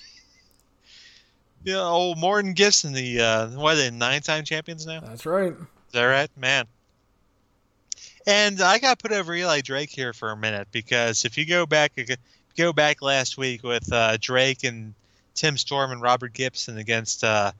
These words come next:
Speaker 1: it was Steiner and the Wild Cards. And Eli Drake did a damn good job putting Scott Steiner over, didn't he?
Speaker 2: Yeah.
Speaker 1: He, he made Steiner look like he was in his prime. It's great.
Speaker 2: Well, they,
Speaker 1: I loved
Speaker 2: they,
Speaker 1: it,
Speaker 2: they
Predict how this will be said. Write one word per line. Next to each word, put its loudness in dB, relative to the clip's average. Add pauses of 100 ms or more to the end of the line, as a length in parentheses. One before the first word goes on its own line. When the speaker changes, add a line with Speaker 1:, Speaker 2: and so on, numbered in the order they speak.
(300)
Speaker 1:
it 0
was 2
Steiner 2
and -10
the -8
Wild -2
Cards. -8 (540)
And 0
Eli 2
Drake -2
did -2
a -4
damn -2
good -6
job -2
putting -6
Scott 0
Steiner -4
over, -8
didn't -2
he? -6 (360)
Speaker 2:
Yeah. -2 (760)
Speaker 1:
He, 4 (340)
he 4
made 2
Steiner 0
look -4
like 0
he -2
was -6
in -10
his -6
prime. -4
It's -6
great. -4
Speaker 2:
Well, 2
they, 6
Speaker 1:
I 6
loved 4
Speaker 2:
they, -4
Speaker 1:
it, -6
Speaker 2:
they 2